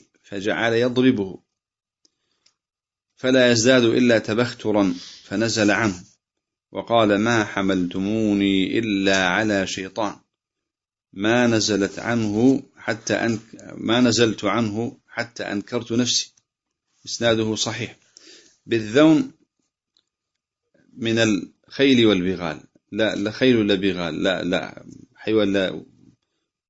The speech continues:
آه، أسبو أوانا، يان لبغال دولا قدتان لقاتلو أوانا، بلام چي نبيت؟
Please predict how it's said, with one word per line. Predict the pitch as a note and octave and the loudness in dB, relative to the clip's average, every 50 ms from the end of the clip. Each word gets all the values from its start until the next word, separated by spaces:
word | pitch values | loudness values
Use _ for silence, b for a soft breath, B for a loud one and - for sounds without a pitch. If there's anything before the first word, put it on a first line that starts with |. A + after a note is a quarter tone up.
| _ _ _ | _ _ _
آه، | - F#2 F2+ F2 E2+ E2 D#2+ - - - _ _ | -10 -8 -6 -4 -4 -4 -6 -8 -10 -14 _ _
أسبو | - B2+ C3 - - - - G#2 G2 G2 | -6 -4 -4 -4 -6 -4 -2 -2 0 0
أوانا، | - - A2 G#2+ G#2+ G#2 G#2 G#2+ A#2 B2+ C3+ C3 A#2+ - _ _ _ _ | -2 0 0 2 2 4 4 2 2 0 0 -2 -4 -10 _ _ _ _
يان | G2 G2 G#2+ A#2 A#2+ A#2+ A2 | -4 -2 0 2 4 4 4
لبغال | G#2 G2+ G2 G2+ G2+ G2+ A2+ A2+ G#2 G2 F#2+ - F2 | 4 2 2 0 0 0 0 0 0 0 -2 -4 -6
دولا | F#2 G2+ G2 G2+ F#2+ | -6 -2 0 0 -2
قدتان | - - G2 G2+ F#2+ - G#2 F#2+ G2+ | -2 -2 -4 -6 -4 -4 -6 -4 -4
لقاتلو | G2+ G2+ - G2+ G#2 - - A#2+ B2 G2 | -6 -6 -6 -8 -6 -6 -4 -4 -2 0
أوانا، | A2 G#2+ G#2 G#2+ A#2 B2 B2+ A#2 A#2 _ _ _ _ _ _ _ _ _ _ _ | 0 0 0 -2 -2 -6 -6 -8 -12 _ _ _ _ _ _ _ _ _ _ _
بلام | - G2+ A2+ A#2+ A#2+ A#2+ | -4 -2 -2 0 0 0
چي | A#2+ - C#3+ C3+ | 0 2 4 4
نبيت؟ | B2 G#2+ F#2 F2 G#2 A#2 B2 B2 - _ | 4 4 2 2 2 2 2 0 -8 _